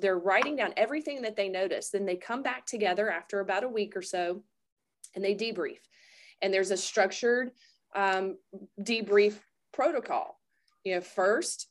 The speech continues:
they review what they've done from that previous week's meeting. They, um, share what they noticed about the evidence, uh,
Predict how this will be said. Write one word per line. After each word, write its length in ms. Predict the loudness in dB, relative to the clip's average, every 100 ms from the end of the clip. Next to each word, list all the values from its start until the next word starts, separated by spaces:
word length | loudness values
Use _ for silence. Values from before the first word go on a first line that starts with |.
| _ _ _ _
they 160 | 8 8
review 840 | 10 6 4 0 0 2 2 0 _ 2
what 200 | 2 4
they've 220 | 2 2
done 400 | 2 2 2 -2 -4 _ _
from 160 | -2 0
that 160 | 0 0
previous 440 | 0 2 0 -2
week's 280 | -4 -6 -8 -10 0
meeting. 440 | 2 4 0 -2 -10 _ _ _ _
They, 480 | 4 6 6 4 2
um, 540 | 0 0 2 0 -2 -12 _ _
share 640 | -6 2 6 6 6 2 -2 -2
what 260 | 4 4
they 140 | 4 2
noticed 560 | 4 4 4 0 -4
about 320 | -2 0 0
the 160 | -2 0
evidence, 600 | 2 2 -2 -6 -10 -14 _ _ _ _ -10
uh, 420 | -6 -2 0 -2